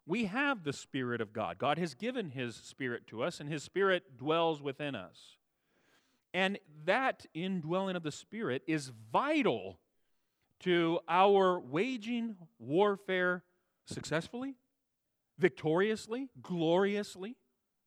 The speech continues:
for our commanding officer, the Lord Jesus Christ.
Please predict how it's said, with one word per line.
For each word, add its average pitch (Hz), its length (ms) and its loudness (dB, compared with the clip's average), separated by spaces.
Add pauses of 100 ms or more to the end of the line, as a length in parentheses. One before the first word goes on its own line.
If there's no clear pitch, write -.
for 151 180 2
our 139 160 4
commanding 131 540 -6
officer, 135 600 -14 (360)
the 123 60 -8
Lord 120 240 -2
Jesus 113 360 -12
Christ. 110 460 -8